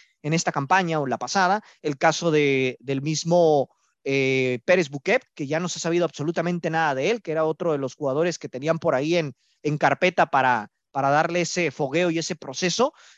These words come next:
eh, pero bueno, realmente Chivas creo que ha perdido también esa esencia, y mientras Ricardo Peláez o el mismo Mauri Vergara no tengan claro qué es lo que pretende con este equipo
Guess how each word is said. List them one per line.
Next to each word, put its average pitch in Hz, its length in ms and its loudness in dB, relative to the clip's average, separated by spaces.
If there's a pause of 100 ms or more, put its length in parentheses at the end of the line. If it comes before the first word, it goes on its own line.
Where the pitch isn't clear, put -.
(120)
eh, 131 540 2
pero 147 140 2
bueno, 202 380 4
realmente 185 540 -2
Chivas 220 500 0 (240)
creo 175 160 -4
que 220 100 -4
ha 208 40 -4
perdido 208 340 2
también 170 260 -4
esa 180 140 -4
esencia, 175 580 0 (140)
y 151 300 -6
mientras 139 440 0
Ricardo 196 400 2
Peláez 175 640 2 (140)
o 165 200 8
el 143 120 4
mismo 196 280 0
Mauri 202 280 2
Vergara 147 460 -2 (260)
no 185 300 2
tengan 208 380 -2
claro 175 420 -2 (100)
qué 202 160 0
es 190 120 -2
lo 196 140 -2
que 165 120 -8
pretende 165 640 -4
con 139 160 -6
este 175 220 -2
equipo - 440 -2